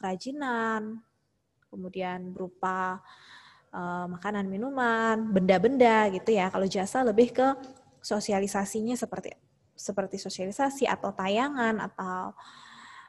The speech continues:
em, yang mengedukasi seperti itu bisa juga, ya. Nah, kemudian analisis produk. Nah, seperti yang sudah pernah dijelaskan, analisis produk di sini bagi jadi dua, yaitu internal dan secara eksternal.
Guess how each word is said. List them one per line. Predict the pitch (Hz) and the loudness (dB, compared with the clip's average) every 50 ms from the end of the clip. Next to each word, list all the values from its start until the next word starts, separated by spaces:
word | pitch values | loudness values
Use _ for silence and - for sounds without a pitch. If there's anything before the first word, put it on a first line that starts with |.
| _ _ _ _ _ _ _ _ | _ _ _ _ _ _ _ _
em, | - 190 180 180 175 180 180 180 180 185 _ | -12 -10 -8 -8 -8 -8 -10 -10 -12 -14 _
yang | - 220 214 214 226 | -4 -2 0 0 2
mengedukasi | - - 226 202 214 214 262 262 254 - - 233 214 | 2 2 2 2 4 4 4 2 2 2 -2 -2 -2
seperti | - - - 180 - - - - | -2 -6 -10 -12 -10 -10 -12 -12
itu | - - 185 | -10 -6 -6
bisa | 180 185 - 185 - | -6 -4 -4 -4 -4
juga, | - 180 - - - - - _ _ _ _ _ _ _ _ - | -6 -8 -10 -10 -12 -12 -12 _ _ _ _ _ _ _ _ -6
ya. | 190 240 302 285 294 - _ _ _ _ _ _ _ _ _ _ _ _ _ _ _ _ _ _ _ - | -4 -4 -4 -6 -10 -20 _ _ _ _ _ _ _ _ _ _ _ _ _ _ _ _ _ _ _ -2
Nah, | 220 208 | 0 2
kemudian | 247 247 262 247 247 277 311 349 330 | 4 4 6 6 8 8 8 8 8
analisis | 285 269 262 262 262 269 254 - 269 - | 4 4 4 4 2 2 4 2 0 0
produk. | - 277 269 247 233 240 - - - - - - - - - - - | 2 4 4 6 6 6 4 4 -4 -16 -16 -18 -20 -20 -20 -8 -2
Nah, | 196 196 196 | 0 0 0
seperti | 196 - - 202 - - 208 | 0 -2 -6 -6 -2 0 2
yang | 202 202 202 | 2 2 0
sudah | - 196 196 196 - | 0 0 -2 -2 -2
pernah | - - 202 196 | -2 0 0 0
dijelaskan, | 185 - 214 190 180 185 - - 277 330 | 0 2 2 0 0 0 0 0 0 2
analisis | 302 226 208 196 202 208 - 220 | 2 2 2 2 0 0 -2 -4
produk | - - 202 196 - | -2 0 0 0 0
di | - 202 - | -2 -10 -6
sini | - 285 320 269 | -4 -2 0 2
bagi | 214 202 190 196 | 2 2 2 2
jadi | - 196 185 196 180 | 0 0 0 -2 -2
dua, | 190 180 170 190 240 330 | -4 -2 0 0 2 2
yaitu | 302 226 - 196 - - - - | 2 2 2 0 0 -2 -4 -2
internal | 226 214 214 220 208 190 185 190 233 285 294 226 | -2 -2 -2 -2 -4 -4 -2 0 2 2 2 4
dan | 202 214 262 320 359 - - | 4 4 4 2 -2 -8 -16
secara | - - - - - 202 208 233 - | -14 -12 -8 -4 -2 0 2 2 0
eksternal. | 226 - - - - 208 196 190 190 185 - - - | 0 -4 -4 -4 -4 -4 -2 -2 -4 -6 -8 -8 -14